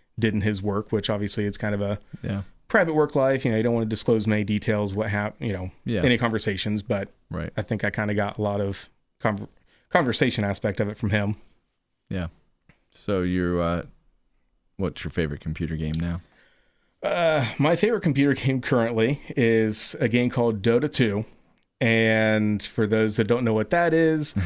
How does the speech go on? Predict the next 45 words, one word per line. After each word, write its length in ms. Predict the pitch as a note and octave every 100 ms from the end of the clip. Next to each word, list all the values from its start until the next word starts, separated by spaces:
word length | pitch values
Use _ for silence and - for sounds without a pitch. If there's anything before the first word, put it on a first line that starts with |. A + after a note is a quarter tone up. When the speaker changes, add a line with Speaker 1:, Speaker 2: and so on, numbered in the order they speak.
| D#2
Speaker 2:
<laughs> 200 | G2+ -
Speaker 1:
it 440 | B2+ B2+ B2+ B2+ B2+
is 880 | B2+ B2 A#2+ A#2 A#2 A2+ G#2+ - - - _ -
like 260 | D#3+ B2 B2
a 60 |
game 320 | A#2 A#2 A#2 A2+
that 280 | A2+ - -
most 260 | B2 D3+
people 220 | C#3+ C#3
probably 240 | A#2+ B2+ A2
at 60 |
least 200 | G#2+ A2
have 100 | A2 F#2+
heard 240 | - A#2+
of 120 | A#2+
called 220 | A#2+ G#2 G2
League 180 | A2+
of 100 | G#2+
Legends. 600 | G2 G2+ A2 D3+ F#3 - - -
Speaker 2:
Okay. 360 | F2 - A2+ - -
I've 300 | A#2+ A#2 A2
heard 80 | G#2+
of 40 | G#2
Speaker 1:
Um, 60 |
Speaker 2:
that 200 | G#2 G#2+
one. 200 | C2 F2 G2+
Speaker 1:
but 340 | A#2 B2 A#2+ -
it's, 200 | B2+ -
it's 140 | D#3
better. 280 | - G#2 - _ _
Um, 180 | C3 C3 -
<laughs> 0 |
Speaker 2:
<laughs> 880 | A2 A2+ A2 - E3+ E3 - G2+ -
Speaker 1:
uh, 320 | C3+ A#2 A#2 B2
long 240 | D#3+ D#3+
story 220 | - D3+
behind 240 | C#3 C3+ B2+
that 140 | A#2+
is 160 | A2+ G#2
just 400 | A2+ - - -
League 200 | A2+ A2
of 60 |
Legends 400 | B2+ C3 B2+ B2 A#2+
has 760 | A2+ A2 G#2+ G#2+ G#2 - - _ _ _ _ _
a 300 | B2+ A#2 A2